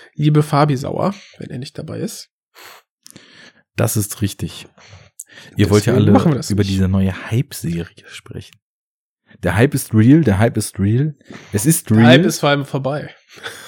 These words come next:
Speaker 2: Ja gut, ein Hype geht ja heutzutage sowieso immer nur noch drei Tage Maximum.
Speaker 1: Oder solange die Serie halt dauert. Und dann vorbei.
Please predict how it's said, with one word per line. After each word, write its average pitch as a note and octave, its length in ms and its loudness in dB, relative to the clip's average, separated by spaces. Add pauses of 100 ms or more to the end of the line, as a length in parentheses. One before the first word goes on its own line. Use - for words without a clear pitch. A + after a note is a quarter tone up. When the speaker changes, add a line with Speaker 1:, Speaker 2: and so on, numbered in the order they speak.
(560)
Speaker 2:
Ja F#2 80 0
gut, F#2 160 -2
ein F#2+ 120 -2
Hype G2 240 4
geht G2 140 -4
ja G#2 80 2
heutzutage F#2+ 480 0
sowieso F2+ 280 -2
immer F#2 240 -2
nur F2 140 0
noch F2 160 -6
drei F#2 320 0
Tage F2+ 440 -4
Maximum. F2 680 -8 (2000)
Speaker 1:
Oder E3 180 2
solange D#3 360 6
die D3 120 2
Serie C3 280 0
halt B2 180 -4
dauert. A2+ 300 -8 (280)
Und C#3+ 200 -4
dann C3+ 220 0
vorbei. G2 360 -4